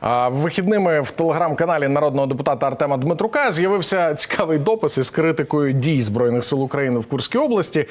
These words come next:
Колишній представник партії «Слуга народу» поширив проросійські наративи про начебто, а, знущання українськими воїнами з цивільного населення регіону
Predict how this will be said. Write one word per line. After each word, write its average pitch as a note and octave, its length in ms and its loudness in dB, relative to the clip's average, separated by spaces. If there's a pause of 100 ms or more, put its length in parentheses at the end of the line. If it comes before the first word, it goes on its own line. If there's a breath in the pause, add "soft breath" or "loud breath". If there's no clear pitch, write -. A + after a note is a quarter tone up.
(340 loud breath)
Колишній F3+ 400 0
представник E3 540 -2
партії D3 360 0
«Слуга D3 340 0
народу» G3 440 2
поширив D3+ 520 0
проросійські C#3 760 0
наративи B2 520 0
про A#2 160 -4
начебто, B2 480 -2 (380 loud breath)
а, A#2 180 -2
знущання C3+ 600 0
українськими C3 600 0
воїнами A#2+ 520 0
з - 40 -4
цивільного A#2+ 480 0
населення G#3 580 0
регіону D#3 540 0